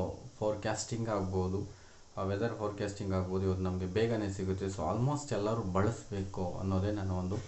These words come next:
ಆ, ಆದೇಶ. ಯಾವ ರೀತಿ ನೀವು ಬಳಸ್ಬೇಕು, almost ಎಲ್ಲರಿಗೂ ಗೊತ್ತಿರುತ್ತೆ. ಗೊತ್ತಿಲ್ಲದೆ ಇರತಕ್ಕಂಥವ್ರು so ಅದನ್ನ ನೋಡ್ಬಿಟ್ಟು ಕನಿಷ್ಠ ಒಂದು ಸಿಕ್ಸ್ಟಿ ಪರ್ಸೆಂಟ್, so ಸಿಕ್ಸ್ಟಿ ಪರ್ಸೆಂಟ್ ಅದರಲ್ಲಿ ಸತ್ಯಾಸತ್ಯತೆ ಇದೆ.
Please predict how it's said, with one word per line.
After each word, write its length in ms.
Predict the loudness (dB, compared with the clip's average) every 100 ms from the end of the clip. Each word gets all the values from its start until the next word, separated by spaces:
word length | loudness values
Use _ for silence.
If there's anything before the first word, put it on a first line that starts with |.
| -10 -18 -18 -6
ಆ, 40 | 0
ಆದೇಶ. 440 | 2 4 2 0
ಯಾವ 340 | -2 4 4
ರೀತಿ 180 | 4 0
ನೀವು 200 | 0 4
ಬಳಸ್ಬೇಕು, 640 | 4 4 2 0 2 2
almost 640 | 2 -2 2 4 4 4 4
ಎಲ್ಲರಿಗೂ 300 | 4 4 2
ಗೊತ್ತಿರುತ್ತೆ. 680 | 0 4 2 2 -2 -2
ಗೊತ್ತಿಲ್ಲದೆ 580 | 2 2 2 0 2 4
ಇರತಕ್ಕಂಥವ್ರು 640 | 4 2 0 0 0 0 -2
so 260 | -2 0
ಅದನ್ನ 300 | 2 2 2
ನೋಡ್ಬಿಟ್ಟು 680 | 4 4 4 2 0 -2 -2 -8 -8 0
ಕನಿಷ್ಠ 340 | 4 4 4 2
ಒಂದು 380 | 4 4 4 2
ಸಿಕ್ಸ್ಟಿ 600 | 0 -4 -4 -4 0 2
ಪರ್ಸೆಂಟ್, 560 | 2 0 0 -2 -2 -6 -8 -12 -12 -18 -18 -18 -16 -8 -4
so 160 | -2
ಸಿಕ್ಸ್ಟಿ 280 | -4 -2 -2
ಪರ್ಸೆಂಟ್ 500 | 0 -4 -2 -2 0
ಅದರಲ್ಲಿ 440 | 0 2 0 0 -4 -14 -16 -2
ಸತ್ಯಾಸತ್ಯತೆ 840 | 0 0 0 0 2 0 2 2 4
ಇದೆ. 420 | 2 2 0 -2